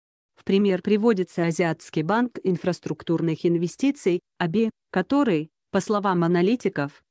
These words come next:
используется Китаем для создания институциональных инфраструктур на территории Евразии.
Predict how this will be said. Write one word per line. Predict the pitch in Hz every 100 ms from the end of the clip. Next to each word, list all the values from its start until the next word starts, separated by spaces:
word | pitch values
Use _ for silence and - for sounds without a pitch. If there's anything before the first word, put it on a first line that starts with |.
| -
используется | 214 - 226 220 196 180 -
Китаем | 165 196 226 220 190
для | 196
создания | 196 180 175 165 160 147 165
институциональных | 165 - 185 190 - 196 196 160 143 139
инфраструктур | 147 - 175 - 165 - 170 156
на | 170
территории | - 190 185 190 170
Евразии. | 165 170 156 147 135 135 127